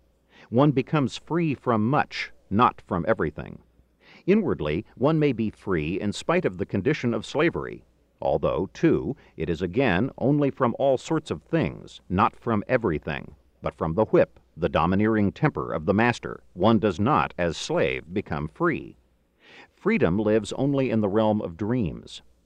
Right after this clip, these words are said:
Ownness, on the contrary, is my whole being and existence. It is I myself. I am free from what I am rid of, owner of what I have in my power or what I control.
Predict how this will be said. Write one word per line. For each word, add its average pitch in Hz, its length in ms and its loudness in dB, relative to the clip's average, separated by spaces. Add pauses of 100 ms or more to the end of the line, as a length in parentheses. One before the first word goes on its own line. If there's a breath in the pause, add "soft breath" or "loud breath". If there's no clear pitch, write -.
(500 loud breath)
Ownness, 143 680 2
on 82 140 0
the - 80 -4
contrary, 69 600 -4
is 113 220 0
my 120 180 2
whole 151 320 0
being 92 480 -2
and 82 140 -4
existence. - 640 -6 (160)
It 98 140 0
is 131 360 2
I 85 360 2
myself. 87 560 -2 (680 loud breath)
I 143 140 4
am 123 160 4
free 160 440 0
from 98 220 0
what 117 160 2
I 107 120 4
am 92 240 0
rid 123 240 0
of, 53 260 -2 (480 soft breath)
owner 107 540 4
of 87 160 -4
what 113 160 2
I 95 160 2
have 120 280 0
in 101 160 -2
my 92 180 0
power 80 680 -2
or 85 140 2
what 104 180 2
I 92 120 2
control. - 800 -2